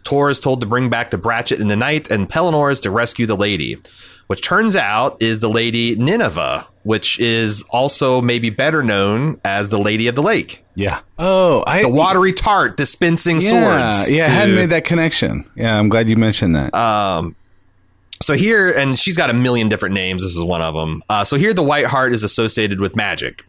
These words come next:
Speaker 1: Uh, back to Gawain and his hunt for the heart. This is Gawain's first adventure as he's newly knighted.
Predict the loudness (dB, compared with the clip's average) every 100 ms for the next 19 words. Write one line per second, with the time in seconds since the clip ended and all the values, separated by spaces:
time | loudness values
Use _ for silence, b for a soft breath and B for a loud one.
0 | B B B -4 -2 -2 -4 -4 -2 0
1 | 0 0 0 0 -2 -2 -2 -2 0 0
2 | 0 -2 -4 -4 -2 -2 0 0 -2 -2
3 | -4 -2 -2 0 0 0 -2 -2 0 0
4 | 0 -2 0 -2 -4